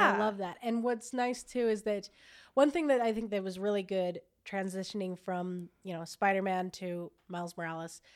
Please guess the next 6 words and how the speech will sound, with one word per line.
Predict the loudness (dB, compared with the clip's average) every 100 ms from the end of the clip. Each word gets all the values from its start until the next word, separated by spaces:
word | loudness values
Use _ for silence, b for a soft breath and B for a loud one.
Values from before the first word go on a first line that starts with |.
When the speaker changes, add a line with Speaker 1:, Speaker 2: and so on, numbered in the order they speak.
| b b _
Speaker 1:
the, | -10 -8 -8 -12 _
the | -20 -20
gameplay-wise, | -20 -20 _ _ _ -14 -14 -14 b b b -2
is | 0 0 -2
that, | -2 -2 -6 -18 -10
um, | -6 -6 -6 -8